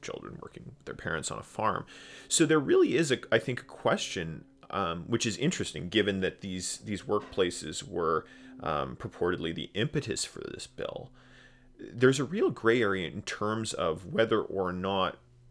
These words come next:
health and safety obligations include the requirement that you, um,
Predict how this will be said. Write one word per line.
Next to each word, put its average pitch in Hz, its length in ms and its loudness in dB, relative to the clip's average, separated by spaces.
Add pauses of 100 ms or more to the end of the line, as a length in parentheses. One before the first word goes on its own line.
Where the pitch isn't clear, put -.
(240)
health 113 300 0
and 92 100 -6
safety 135 400 0
obligations 87 680 -2
include 92 840 -2 (480)
the 107 140 0
requirement 104 720 0
that - 180 -6
you, 98 580 0 (460)
um, 78 520 -8